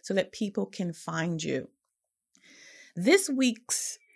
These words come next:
nonprofit is Step Up Women's Network. Step Up Women's Network propels girls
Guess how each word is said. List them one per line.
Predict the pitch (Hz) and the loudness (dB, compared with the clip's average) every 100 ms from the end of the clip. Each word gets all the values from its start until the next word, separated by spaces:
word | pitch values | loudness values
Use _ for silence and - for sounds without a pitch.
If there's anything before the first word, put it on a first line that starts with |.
| _ _ _ _ _ _ - | _ _ _ _ _ _ 0
nonprofit | 214 208 202 190 180 - 170 - | 4 4 2 0 0 0 -2 -2
is | - 151 151 147 - | 0 2 2 -2 -4
Step | - - 220 220 | -2 4 4 4
Up | 208 202 | 2 2
Women's | 156 165 170 165 151 - | -2 0 0 0 -4 -4
Network. | 156 151 135 - - - - - - _ _ _ - - | -2 0 -2 -4 -6 -6 -10 -20 -20 _ _ _ -20 -14
Step | - - 302 | -2 2 2
Up | - | 2
Women's | 240 226 240 214 | 2 6 6 6
Network | 202 180 - 175 175 | 4 2 4 4 4
propels | - 175 185 180 170 | -6 2 4 6 2
girls | - 180 160 160 | 2 2 2 0